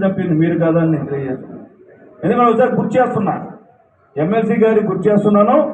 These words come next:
వచ్చిన నాయకులు కూడా గుర్తు చేస్తున్నా. మేమేమన్నా దీనివల్ల ప్రతీకార చర్య ఏమైనా మేము తీసుకున్నామా? చెప్పండి, మా నాయకులు ఏమైనా మెల్లపైన పడి దాడి చేశారా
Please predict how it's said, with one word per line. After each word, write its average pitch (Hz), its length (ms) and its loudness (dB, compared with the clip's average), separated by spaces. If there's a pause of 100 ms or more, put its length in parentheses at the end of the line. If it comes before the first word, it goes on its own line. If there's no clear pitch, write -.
(300)
వచ్చిన 226 300 2 (140)
నాయకులు 226 300 0 (100)
కూడా 208 200 2
గుర్తు 165 220 -2
చేస్తున్నా. 147 340 0 (540)
మేమేమన్నా 247 560 2
దీనివల్ల 233 360 2
ప్రతీకార 240 400 2 (100)
చర్య 220 220 2
ఏమైనా 214 200 0
మేము 202 240 2
తీసుకున్నామా? 208 440 2 (520)
చెప్పండి, 214 340 -2 (540)
మా 180 160 2
నాయకులు 233 340 2
ఏమైనా 226 220 2
మెల్లపైన 220 380 2
పడి 214 180 0
దాడి 214 240 2
చేశారా 208 340 2